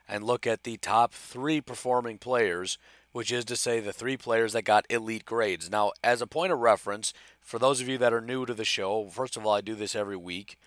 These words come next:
just kinda looking at Pro Football Focus and what they have to say as far as their grades for each individual player. I understand a lot of people don't always agree with it. There's a lot of questions, I think, within even P F F as far as how accurate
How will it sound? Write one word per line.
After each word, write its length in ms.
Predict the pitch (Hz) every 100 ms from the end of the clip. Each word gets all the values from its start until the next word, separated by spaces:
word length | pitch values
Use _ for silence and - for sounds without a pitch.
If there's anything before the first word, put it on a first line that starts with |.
| _ -
just 200 | 113 -
kinda 220 | 117 107
looking 320 | 123 120 117
at 160 | 113 -
Pro 200 | 120 117
Football 440 | 131 117 113 110
Focus 500 | - 107 104 107 -
and 140 | 101
what 220 | 98 113 -
they 200 | 113 107
have 300 | 98 101 -
to 100 | 92
say 460 | - 98 95 98
as 80 | 90
far 240 | - 104
as 80 | 101
their 200 | 87 110
grades 640 | 90 95 104 123 117 113
for 160 | - 104
each 160 | 104 104
individual 420 | 95 90 87 85
player. 440 | 127 151 160 160 - - - 135
I 100 | 139
understand 380 | 131 - 131
a 60 | 117
lot 160 | 117 110
of 60 |
people 240 | 127 107 101
don't 180 | 107
always 240 | 104 101 90
agree 260 | 95 127
with 180 | 139 131
it. 140 | 131 - _ _
There's 140 | 107 98
a 60 |
lot 420 | 92 104 120 123
of 160 | 120 -
questions, 720 | - 120 117 - 120 120 107 -
I 60 | 107
think, 240 | 135 104
within 420 | 117 120 135 127 117
even 260 | 120 113
P 160 | 104 117
F 160 | 104 107
F 220 | 104 107
as 100 | -
far 300 | - 104 104
as 120 | 98
how 440 | - 113 117 113 - _
accurate 540 | 113 107 - 110 110